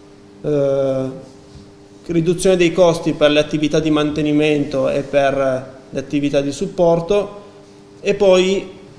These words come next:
oggi emas è un elemento premiale nella ripartizione dei fondi erogati dal Galmonjoy. Cioè,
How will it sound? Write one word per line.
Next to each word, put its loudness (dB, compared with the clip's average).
oggi 0
emas 2
è 4
un 2
elemento 0
premiale 2
nella 4
ripartizione 0
dei 2
fondi 2
erogati 4
dal 0
Galmonjoy. -2
Cioè, -8